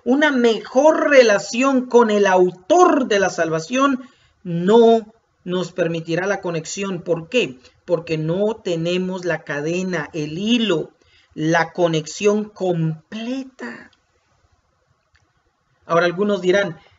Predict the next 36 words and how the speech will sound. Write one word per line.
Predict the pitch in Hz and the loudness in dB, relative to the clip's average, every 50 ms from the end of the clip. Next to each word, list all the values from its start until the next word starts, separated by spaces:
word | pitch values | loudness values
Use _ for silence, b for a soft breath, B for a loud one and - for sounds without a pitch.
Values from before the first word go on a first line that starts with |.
| _ _ - | _ _ -10
"Mira, | 151 170 190 202 | -6 -4 -2 -2
hermano, | 185 185 196 196 196 180 | -2 -2 -2 -2 -2 -2
yo | 165 175 196 | -2 -2 0
le | 208 | -2
entiendo, | 190 165 160 175 196 208 202 170 165 165 | -2 -4 -4 -4 -4 -2 -2 -2 -4 -2
pero | - 160 151 156 151 | -2 0 0 0 0
la | 147 151 | 0 0
verdad | 151 151 180 202 196 | 0 2 2 2 2
que | - 214 | 2 2
yo | 196 | 2
no | 202 | 2
necesito | 196 190 175 180 170 151 185 202 196 - 175 | 2 0 -2 -4 -6 -6 -6 -6 -4 -4 -4
nada | 175 180 185 185 170 | -2 -2 -2 0 0
de | 156 175 190 | 0 0 0
eso. | 190 - 175 | -2 -4 -2
Yo | 170 190 | 0 2
lo | 247 247 | 2 2
que | 247 226 | 2 0
necesito | 185 160 147 147 - 220 226 220 - 208 | -4 -4 -6 -8 -10 -10 -8 -6 -6 -6
es | 202 - | -6 -6
el | 190 160 | -6 -6
Espíritu | 147 143 - - 185 190 180 175 165 151 | -6 -6 -8 -10 -10 -10 -10 -10 -12 -14
Santo". | - - 240 262 262 - - - _ _ _ _ _ _ _ _ _ _ _ _ _ _ _ _ _ _ _ _ _ _ - | -14 -12 -12 -12 -12 -14 -18 -20 _ _ _ _ _ _ _ _ _ _ _ _ _ _ _ _ _ _ _ _ _ _ -8
Pero | - 247 262 | -4 -4 -2
es | 294 285 294 | -2 0 2
el | 311 285 285 | 2 2 2
Espíritu | 269 269 - - 285 285 277 285 277 | 0 -2 -2 0 0 0 0 0 -2
Santo | 247 277 262 254 277 277 | -2 0 0 0 0 -2
que | - 262 240 | 0 2 2
inspiró | 240 240 - - 247 233 233 240 | 2 0 -2 -2 0 2 4 4
a | 277 277 | 2 2
Jesús | - 262 247 254 262 254 240 | 2 0 -2 -2 -2 -2 -2
a | 254 | -2
escribir | 247 247 - 214 208 208 208 202 | -2 -2 -2 -2 0 2 2 2
esta | 196 196 185 165 | 2 0 -2 -4
parábola, | - 151 156 208 285 339 392 392 381 - - | -2 -2 0 0 0 -2 -2 -4 -6 -6 -10